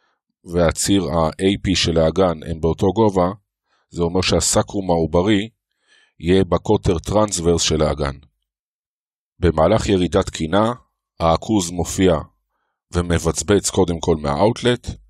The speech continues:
עם סקרום רוחבי, ואז הוא הופך להיות סקרום קדמי תוך כדי סיבוב. הרוטציה הזאת משקפת את היכולת של החלל, של האגן האחורי האימהי,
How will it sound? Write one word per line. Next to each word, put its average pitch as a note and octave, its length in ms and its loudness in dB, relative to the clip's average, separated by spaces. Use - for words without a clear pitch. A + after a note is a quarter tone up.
עם E2+ 100 -6
סקרום F2+ 480 0
רוחבי, E2+ 520 -2
ואז F#2 220 2
הוא F2+ 60 2
הופך F2+ 280 0
להיות F#2+ 360 2
סקרום E2+ 440 -4
קדמי G2 380 -6
תוך E2 260 -6
כדי D#2 200 -4
סיבוב. C#2+ 360 -8
הרוטציה F2 600 0
הזאת F#2 240 -2
משקפת F2+ 580 -2
את - 100 -4
היכולת G2 420 0
של D#2+ 200 0
החלל, F2 480 2
של D#2 240 -2
האגן D#2 400 2
האחורי F2 580 0
האימהי, F2 560 -2